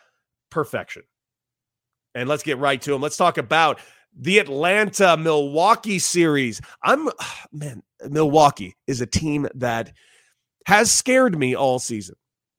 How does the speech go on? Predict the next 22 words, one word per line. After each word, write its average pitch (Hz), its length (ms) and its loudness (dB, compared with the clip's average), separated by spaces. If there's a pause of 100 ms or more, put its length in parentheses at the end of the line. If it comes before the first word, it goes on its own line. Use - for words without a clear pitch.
(1000)
But 147 140 -2
this 165 220 -4
new 180 220 2
Williams 165 640 2
news, 101 300 -8
knowing 165 300 4
that 127 120 0
he's 165 220 -2
not 151 160 0
gonna 131 140 -4
be 135 120 0
out 147 160 2
there 131 140 0
in 117 80 -4
the 110 140 -8
eighth 165 280 2
and 117 160 -6
wondering 147 460 -2
what 160 160 -8
they're 151 140 -6
gonna 123 180 -12
do, 151 380 -2